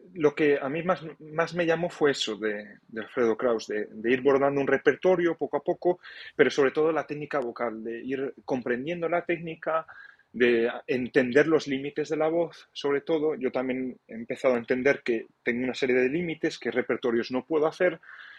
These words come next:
qué repertorio, eh, a lo mejor, mm, no me,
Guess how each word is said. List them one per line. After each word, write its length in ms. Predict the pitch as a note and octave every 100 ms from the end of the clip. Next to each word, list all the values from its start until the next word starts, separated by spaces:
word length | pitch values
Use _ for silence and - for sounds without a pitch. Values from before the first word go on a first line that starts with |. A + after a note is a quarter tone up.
| -
qué 100 | -
repertorio, 1000 | A#2+ B2 B2+ - C3+ B2+ B2+ C3 C3 B2+
eh, 280 | A#2+ A2+ A2+
a 60 | A2
lo 60 |
mejor, 680 | A2 - C3 B2 A#2+ A#2+ A#2
mm, 600 | - A#2+ A#2 A#2+ A2+ A#2
no 100 | B2 B2+
me, 440 | B2+ B2 B2